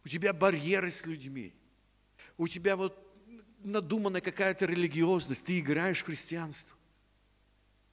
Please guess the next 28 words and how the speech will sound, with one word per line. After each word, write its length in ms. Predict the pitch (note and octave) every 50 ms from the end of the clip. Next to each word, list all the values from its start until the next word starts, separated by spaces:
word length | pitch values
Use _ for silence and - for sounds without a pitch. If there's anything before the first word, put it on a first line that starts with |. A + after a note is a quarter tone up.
| _ _ _ _ _ _ _ _
У 40 | -
тебя 160 | A#2 A2+ C3
есть 200 | C#3 C#3+ C3 -
шанс 420 | - - D#3+ D#3+ D3+ C#3+ - -
выйти 340 | B2+ B2+ D#3+ E3+ D3+ - B2+
из 160 | A#2+ A2+ B2
этого 300 | B2+ A2+ - F#2+ - -
состояния. 580 | - - - - - - F#2 F#2+ G2+ F2 F2 E2+ - - - - _ _ _ _ _ _ _ _ _ _ _ _ _ _ _ _ _ _ _ _ _ _ _ _ _ - - - -
Приди, 360 | - F#3 G3 E3 E3 A3+ G3 - - - -
приди 340 | - F3+ G#3 G3+ F3 G#3 G#3
к 100 | - -
братьям 440 | D3 F3 G3+ G3 F#3+ - G3 F#3 F#3+
и 20 |
сёстрам. 580 | F3+ - - - G3 F3+ - - - A2+ B2+ A#2 - - -
Что 200 | - - - B3
ты 100 | - G3+
думаешь 480 | E3+ D#3+ F3+ B3 A#3+ G3+ F3+ E3 D3 - F3
о 20 |
моём 240 | F3 F3+ G3 F#3+ E3+
христианстве? 800 | - - E3+ - - - F#3+ G3 F#3 D#3+ C#3+ - - - - - _ _ - - _ _ _ _ _ _ _ _ _ _ _ _ - - -
Подойди 300 | - F#3+ G3+ A3+ G3+ A3+
к 40 | G3+
своей 300 | - - G3 G3+ G3+ G3+
жене, 480 | E3 B2+ D3+ F#3 E3 F#3 G3+ G3+ F#3+ F3+
жена, 240 | D3 F#3 F#3+ G3+
подойди 380 | F#3+ - F#3+ F3+ F#3+ F3 D#3+ G3+
к 100 | G3 -
мужу. 420 | F3+ G3 G#3 G3+ F3+ D3+ E3 D#3+